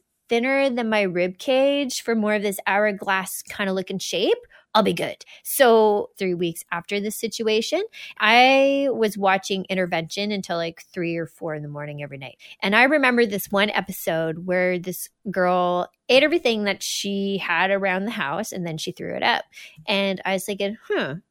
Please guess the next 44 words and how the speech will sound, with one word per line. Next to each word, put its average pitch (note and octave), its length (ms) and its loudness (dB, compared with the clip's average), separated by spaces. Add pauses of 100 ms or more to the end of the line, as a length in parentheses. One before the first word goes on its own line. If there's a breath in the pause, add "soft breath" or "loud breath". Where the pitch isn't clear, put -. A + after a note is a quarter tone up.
(240)
interesting." F#3 540 -4
And A3 100 2
it - 20 4
was A#3+ 120 2
just E4+ 180 0
the E4+ 60 2
way B3 240 6
that G#3 160 2
she G#3+ 680 -2
dealt F#3 180 4
with F3 140 -4
her F#3 100 -6
stress. - 460 -8
And G3+ 160 -8
I G#3+ 160 8
don't C#4+ 140 6
know C4 380 6 (180 loud breath)
what F#3+ 340 2
the C#4 80 4
heck C4+ 200 0
came E4+ 220 -2
over F3+ 280 -2
me, G#3+ 340 -4 (240 loud breath)
but F#3+ 220 4
one A3 320 4
day, G3+ 180 4
so G#3+ 160 0
after G3+ 240 2
the G#3+ 80 -2
house G3 240 -2
burnt F#3 200 -4
down, F#3+ 220 0
we F#3 160 0
were F3+ 260 0
living F#3 520 -2 (260)
in F#3+ 120 -2
the F#3 80 -2
spot F3+ 320 -2
that E3 100 -2
was F3 400 -4
a F#3 100 -4
six - 380 -6
bedroom F3+ 720 -2 (120)
house, G3+ 540 -2